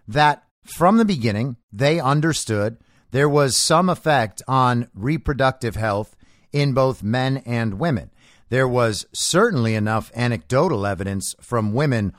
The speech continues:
all around the country and all around the world talking about how they were experiencing menstrual side effects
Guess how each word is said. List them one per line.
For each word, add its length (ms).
all 160
around 220
the 60
country 460
and 100
all 160
around 260
the 80
world 420
talking 500
about 380
how 480
they 380
were 400
experiencing 1080
menstrual 420
side 280
effects 460